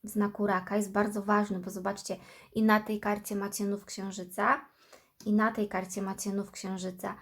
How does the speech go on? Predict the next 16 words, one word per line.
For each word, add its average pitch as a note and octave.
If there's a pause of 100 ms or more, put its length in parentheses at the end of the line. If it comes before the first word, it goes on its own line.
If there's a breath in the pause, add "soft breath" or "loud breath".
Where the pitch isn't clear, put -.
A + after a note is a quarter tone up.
(140 loud breath)
Więc G#3+
w -
tym G#3+
nowiu, B3+ (920)
o, F#3
i A3+
tutaj -
kolejna A#3+
karta G#3
nów G3+
księżyca. G3 (320 loud breath)
Więc A3+
w -
tym A3+
nowiu, A#3+ (560 loud breath)
y, G#3+